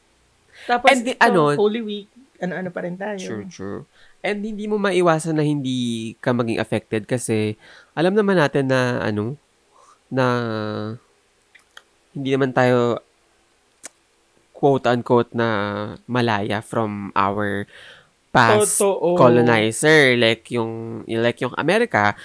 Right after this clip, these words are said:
Speaker 2: And
Speaker 1: Mm-mm.
Speaker 2: yung nangyayari sa kanila, nagre-reflect at pwedeng mag-reflect yun sa, sa atin.
Speaker 1: And yun nangyayari rin sa atin. Alam mo yun, sobrang mangyayari yun sa kanila. Ano tayo eh, I, I have this feeling, eh, well, sabi nga ni Maria Ressa, di ba, noon, parang,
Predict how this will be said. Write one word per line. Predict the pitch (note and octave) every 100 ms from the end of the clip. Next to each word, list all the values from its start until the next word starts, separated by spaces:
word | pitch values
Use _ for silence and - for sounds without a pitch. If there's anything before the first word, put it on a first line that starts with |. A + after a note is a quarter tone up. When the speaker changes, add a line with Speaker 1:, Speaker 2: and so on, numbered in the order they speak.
| -
Speaker 2:
And | - D#3+ E3 E3
Speaker 1:
Mm-mm. |
Speaker 2:
yung | D#3 E3+
nangyayari | F3 F3 D#3 C#3+
sa | D3
kanila, | C#3+ C3+ C3+ C#3+
nagre-reflect | C#3 C3 B2 A#2 A#2 B2 A2+ - _ _
at | A#2+ -
pwedeng | D3 C#3 C3
mag-reflect | A#2 A#2 G#2+ A2+
yun | A2 G#2+
sa, | A#2 G#2 G2+
sa | A2 A#2 G2
atin. | G2 G#2 G2
Speaker 1:
And | D4 D#4+
yun | E4
nangyayari | G4 G4+ F4 D4
rin | C#4+ C#4
sa | A#3+ G#3
atin. | G3 F#3+ F3 E3+ - - _ _ _
Alam | B3 C#4
mo | C#4
yun, | A3 G3+ G#3 G#3+ - _ _ _ - _
sobrang | - - C4+ B3 C4
mangyayari | C4+ B3 A#3+ G3+ F#3 F#3
yun | F3+
sa | F#3+
kanila. | E3 E3
Ano | - C4
tayo | C4+ C#4
eh, | B3 E3 E3 _ _ _
I, | - -
I | A#3+
have | B3+ B3
this | A#3
feeling, | - A3 G#3 G#3 G3+ G#3
eh, | C4+
well, | C#4 A3
sabi | G#3 C4 B3
nga | B3
ni | A#3
Maria | A3 G3+ F#3+
Ressa, | F3 D3+ E3+
di | D#3+
ba, | D3 C#3+
noon, | D3+ C#3+ D3+ C#3+
parang, | F#3+ F#3 F#3